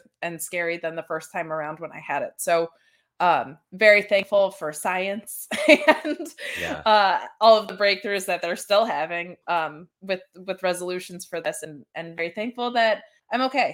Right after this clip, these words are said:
Speaker 1: So just continue to be smart out there, 'cause it's still very much alive. Nobody at Arthur Ashe I was with had it. Nobody at Emo Night I was with had it. I'm very, very thankful for that. So that means I probably got it on New Jersey Transit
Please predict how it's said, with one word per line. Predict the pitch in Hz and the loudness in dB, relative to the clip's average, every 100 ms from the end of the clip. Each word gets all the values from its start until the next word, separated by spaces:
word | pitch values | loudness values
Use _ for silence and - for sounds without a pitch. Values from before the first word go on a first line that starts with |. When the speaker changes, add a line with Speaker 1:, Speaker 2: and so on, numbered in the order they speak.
| - | -6
Speaker 1:
So | 180 | -10
just | 185 - | -10 -10
continue | 233 220 208 | -8 -6 -6
to | 196 | -8
be | 196 | -10
smart | 202 190 185 | -8 -4 -2
out | 156 | -4
there, | 151 151 151 | -4 -8 -8
'cause | 180 - | -16 -16
it's | - | -14
still | - 240 233 240 247 247 _ _ _ - | -10 -6 -6 -4 -8 -10 _ _ _ 0
very | 190 | 2
much | 196 190 190 | 2 -2 0
alive. | 175 170 160 - - - | 2 2 0 -6 -20 -8
Nobody | 196 208 214 208 | 0 2 4 4
at | 202 | 6
Arthur | 196 202 185 | 4 2 2
Ashe | 185 190 | 0 0
I | 185 | -2
was | 190 | -4
with | 202 190 | -4 -4
had | 185 190 | -2 -2
it. | 190 | -2
Nobody | 185 185 185 160 | -4 -4 -4 -4
at | - | -4
Emo | 196 196 | -6 -6
Night | 185 185 | -6 -4
I | 185 | -2
was | 180 185 | -4 -6
with | 185 | -6
had | 190 180 | -4 -2
it. | 175 | -2
I'm | 143 | -4
very, | 160 165 156 | -6 -6 -6
very | 147 151 | -8 -6
thankful | 147 151 147 | -8 -10 -14
for | - | -10
that. | 147 139 - | -10 -10 -12
So | - 87 - _ _ _ - | -12 -12 -14 _ _ _ -6
that | 165 | -4
means | 185 180 | -4 -6
I | 165 | -4
probably | 190 220 247 240 | -4 -4 -4 0
got | 226 233 | 2 2
it | 240 | 2
on | 233 247 | 2 0
New | 240 | -2
Jersey | 240 247 302 | -2 -2 -4
Transit | - 220 208 247 339 | -4 -2 0 -2 -4